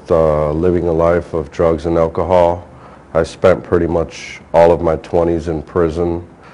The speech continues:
I actually came here from jail. Uh, I'm on drug court probation. I was scared to come here, honestly. Um, I didn't know what to expect,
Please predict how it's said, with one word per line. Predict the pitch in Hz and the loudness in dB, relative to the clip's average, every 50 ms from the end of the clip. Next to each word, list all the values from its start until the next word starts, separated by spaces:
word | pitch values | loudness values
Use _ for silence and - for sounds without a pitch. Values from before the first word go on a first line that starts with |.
| - - - - - - - | -20 -20 -20 -20 -20 -14 -8
I | - 85 | -6 -4
actually | 90 87 - - 95 87 | -4 -4 -2 -2 -2 -2
came | - - 101 92 95 90 | 0 0 2 2 2 2
here | 92 98 95 85 | 2 0 0 0
from | - - 98 98 98 85 | 2 2 2 2 2 0
jail. | - - 80 73 71 71 71 71 - - - - - - - - - - - - - | -2 -2 -2 0 -2 -2 -4 -8 -12 -20 -20 -20 -20 -20 -20 -20 -20 -20 -20 -14 -10
Uh, | 71 73 73 76 73 73 71 | -8 -8 -6 -6 -8 -8 -8
I'm | 67 69 71 78 | -10 -10 -10 -8
on | 80 76 76 76 | -8 -6 -6 -8
drug | 67 - 80 73 73 - | -6 -6 -6 -6 -6 -6
court | - - 78 71 - | -6 -6 -6 -6 -4
probation. | - 82 80 67 76 76 76 76 76 - - 87 85 85 87 85 90 - - - - - | -4 -6 -4 -4 -2 -4 -4 -4 -6 -6 -4 -4 -4 -4 -6 -10 -12 -16 -20 -14 -4 2
I | 90 104 | 4 6
was | 123 143 143 | 6 6 4
scared | - - - 104 95 98 120 127 117 | 0 0 4 6 8 8 8 8 6
to | 110 | 4
come | 87 - 92 82 82 | 2 2 0 0 0
here, | 76 87 78 76 78 73 - - - - - - - - - - - | 0 -2 -2 -2 -2 -6 -10 -16 -20 -20 -20 -20 -20 -20 -12 -4 2
honestly. | 95 98 92 90 87 - - 90 85 80 80 78 71 - - - - - - | 4 4 4 4 2 -2 -2 -2 0 0 0 -2 -4 -10 -18 -20 -20 -10 -6
Um, | 85 85 82 82 80 73 73 69 65 69 - - - - - - - | -2 0 0 2 2 0 0 -4 -8 -12 -18 -20 -20 -20 -20 -20 -16
I | - | -14
didn't | - 87 98 98 95 | -4 0 2 4 4
know | 95 95 92 | 4 4 6
what | 90 92 87 92 | 6 4 4 2
to | - 95 | 0 -2
expect, | 87 73 - - - - 85 82 80 82 80 - - - - | -2 -2 -4 -10 -4 2 4 4 4 4 2 -2 -12 -20 -20